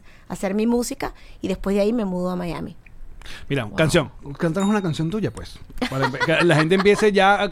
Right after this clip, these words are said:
Speaker 3: Una de tu, de, de tu
Speaker 2: a,
Speaker 3: repertorio.
Speaker 2: a reconocer.
Speaker 1: Una,
Speaker 3: Tuya,
Speaker 1: no,
Speaker 3: tuyita.
Speaker 1: una tu-, una mía, mía. Ahorita acabo de sacar, está en, en mis redes sociales, mi, es arroba marger.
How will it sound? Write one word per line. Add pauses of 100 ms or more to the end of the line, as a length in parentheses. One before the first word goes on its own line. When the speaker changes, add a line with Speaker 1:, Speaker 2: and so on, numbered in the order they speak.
Speaker 3:
Una
de
tu,
de,
de
tu
Speaker 2:
a,
Speaker 3:
repertorio.
Speaker 2:
a
reconocer.
Speaker 1:
Una,
Speaker 3:
Tuya,
Speaker 1:
no,
Speaker 3:
tuyita.
Speaker 1:
una
tu-,
una
mía,
mía.
Ahorita
acabo
de
sacar,
está
en,
en
mis
redes
sociales,
mi,
es
arroba
marger.